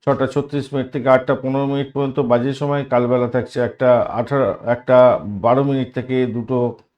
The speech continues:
একান্ন মিনিট পর্যন্ত সময়, অত্যন্ত বাজে সময়। এছাড়া কাল রাত্রি থাকছে সাতটা তিরিশ মিনিট থেকে আটটা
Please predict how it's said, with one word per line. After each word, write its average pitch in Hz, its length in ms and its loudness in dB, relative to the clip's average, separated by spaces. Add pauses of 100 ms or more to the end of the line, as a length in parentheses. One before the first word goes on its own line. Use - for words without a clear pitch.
(380)
একান্ন 147 380 2
মিনিট 139 240 0
পর্যন্ত 143 260 0
সময়, 139 420 -2
অত্যন্ত 127 320 -6
বাজে 123 320 2
সময়। 147 380 0
এছাড়া 127 240 -2
কাল 127 240 2
রাত্রি 131 300 -2
থাকছে 123 300 -8
সাতটা 123 320 -6
তিরিশ 143 380 -8
মিনিট 123 180 -6
থেকে 117 180 -4
আটটা 123 300 2